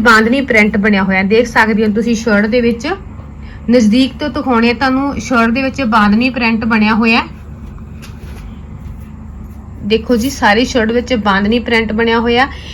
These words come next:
ਇਹ ਵਾਲੀਆਂ ਸਾਈਡ ਤੇ ਇਹਦੀਆਂ ਬਾਜੂ ਰਹਿਣ ਵਾਲੀਆਂ। ਠੀਕ ਹੈ ਜੀ, ਮੂੰਗੀਆ ਜਿਹਾ ਕਲਰ ਹੈ, ਗ੍ਰੀਨ ਮੂੰਗੀਆ ਜਿਹਾ ਕਲਰ ਹੈ, ਸ਼ਰਟ ਦਾ ਬਲੈਕ ਨਹੀਂ ਹੈਗਾ, ਗ੍ਰੀਨ ਮੂੰਗੀਆ ਜਿਹਾ ਦਾ ਕਲਰ ਹੈ, ਬੜਾ ਪਿਆਰਾ ਜਿਹਾ ਕਲਰ ਹੈ ਇਹਨਾਂ ਦਾ ਤੇ ਡਿਜ਼ਾਈਨ ਵੀ ਬੜਾ ਪਿਆਰਾ ਜਿਹਾ,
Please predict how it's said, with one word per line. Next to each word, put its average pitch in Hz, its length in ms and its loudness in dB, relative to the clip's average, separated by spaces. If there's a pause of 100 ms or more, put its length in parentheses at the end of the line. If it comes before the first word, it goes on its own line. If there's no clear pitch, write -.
(140)
ਇਹ 233 140 6
ਵਾਲੀਆਂ 254 300 2
ਸਾਈਡ 208 360 4
ਤੇ 226 120 -4
ਇਹਦੀਆਂ 240 260 0
ਬਾਜੂ 196 340 2
ਰਹਿਣ 220 240 2
ਵਾਲੀਆਂ। 233 380 0 (1800)
ਠੀਕ 247 80 2
ਹੈ 269 80 6
ਜੀ, 320 100 0
ਮੂੰਗੀਆ 269 540 4
ਜਿਹਾ 285 160 4
ਕਲਰ 196 340 0
ਹੈ, 185 100 -2 (180)
ਗ੍ਰੀਨ 254 320 2
ਮੂੰਗੀਆ 233 420 2
ਜਿਹਾ 233 140 2
ਕਲਰ 214 320 2
ਹੈ, 247 60 0
ਸ਼ਰਟ 220 300 0
ਦਾ 262 160 0
ਬਲੈਕ 202 420 0
ਨਹੀਂ 240 180 0
ਹੈਗਾ, 240 260 0 (580)
ਗ੍ਰੀਨ 294 300 2
ਮੂੰਗੀਆ 233 400 2
ਜਿਹਾ 220 140 0
ਦਾ 240 120 2 (100)
ਕਲਰ 196 260 -2
ਹੈ, 254 100 4
ਬੜਾ 208 220 -2 (120)
ਪਿਆਰਾ 214 280 2
ਜਿਹਾ 262 140 0
ਕਲਰ 226 340 0
ਹੈ 226 40 4
ਇਹਨਾਂ 247 200 -2
ਦਾ 269 80 -4
ਤੇ 262 140 -2
ਡਿਜ਼ਾਈਨ 220 480 2
ਵੀ 285 120 0
ਬੜਾ 208 260 -2
ਪਿਆਰਾ 170 340 -6
ਜਿਹਾ, 190 180 -8